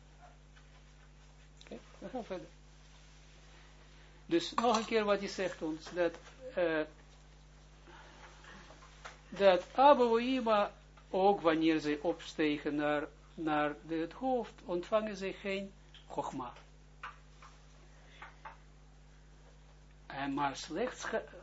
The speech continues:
ze, eh, Jirsut. Jirsut ontvangt wel Chogma wanneer de Bina trekt, Bina, Bina komt naar de, naar het hoofd, dan ontvangt de Jirsut wel Chogma.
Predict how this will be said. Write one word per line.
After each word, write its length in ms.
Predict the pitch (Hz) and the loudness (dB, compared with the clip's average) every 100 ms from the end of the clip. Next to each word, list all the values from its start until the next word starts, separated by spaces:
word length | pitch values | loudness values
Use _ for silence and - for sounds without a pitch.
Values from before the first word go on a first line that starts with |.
| - - 147 | -20 -20 -16
ze, 280 | 143 165 165 | -4 0 0
eh, 400 | 160 147 135 135 | -2 -6 -8 -6
Jirsut. 480 | 170 170 - 139 - | -4 -2 -4 -6 -12
Jirsut 680 | - 123 277 262 - 240 240 - | -10 -4 -2 0 -4 -6 -10 -12
ontvangt 680 | 139 135 - 175 202 190 - - - - - - - - - | -16 -14 -4 0 0 -2 -10 -20 -20 -20 -20 -20 -20 -20 -6
wel 280 | - 196 226 | 4 6 8
Chogma 720 | 208 196 180 180 175 165 165 143 | 6 2 0 2 6 6 6 2
wanneer 720 | 135 135 127 139 160 185 214 214 - - - - - - - - - | -4 -4 0 2 4 2 0 -4 -12 -20 -20 -20 -20 -20 -20 -20 -10
de 240 | 127 151 | -2 -2
Bina 600 | 131 139 139 180 214 220 - | 0 -4 0 0 0 -2 -4
trekt, 380 | 165 185 160 139 | -2 -2 -4 -4
Bina, 280 | 156 175 | -2 0
Bina 360 | 170 175 185 160 - | 0 2 4 4 4
komt 320 | 160 135 - | 0 0 -4
naar 260 | 139 131 - | -4 -4 -6
de, 100 | 131 - | -14 -14
naar 120 | 135 | -14
het 120 | 123 - | -14 -10
hoofd, 560 | 110 175 294 269 - - - - - - | 2 6 6 4 -6 -20 -20 -20 -20 -20
dan 480 | - - 180 254 269 | -10 4 8 8 8
ontvangt 640 | 190 156 156 - 214 233 185 | 2 0 2 6 6 6 -2
de 200 | 175 165 | -4 -2
Jirsut 600 | 262 277 - 208 185 143 | 0 0 -2 -4 -4 2
wel 300 | 190 240 226 | 8 8 8
Chogma. 540 | 226 196 196 180 165 | 2 -2 -2 -4 -4